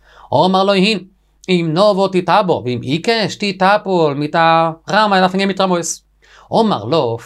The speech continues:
פרעגט ער, מאי רמיותא? וואס קען ער מיר ראבטן? אמר לו, איז לי אח צדיק קשיש, קשיש מינוי.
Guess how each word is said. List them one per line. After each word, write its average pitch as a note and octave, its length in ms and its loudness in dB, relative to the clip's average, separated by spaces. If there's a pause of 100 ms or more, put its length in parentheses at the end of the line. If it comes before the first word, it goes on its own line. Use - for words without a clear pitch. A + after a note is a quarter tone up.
פרעגט F3 340 -4
ער, C3+ 440 0
מאי G#3+ 220 0
רמיותא? F#3+ 480 -2 (320)
וואס D#3+ 220 2
קען G3 120 0
ער F#3+ 60 2
מיר D#3+ 100 2
ראבטן? C#3 240 0 (600)
אמר G3+ 240 2
לו, F#3+ 60 4
איז G3+ 400 -2
לי F3+ 240 2
אח F#3 80 -6
צדיק E3+ 240 -6
קשיש, D3 360 -6 (280)
קשיש C3 340 -4
מינוי. A#2+ 300 0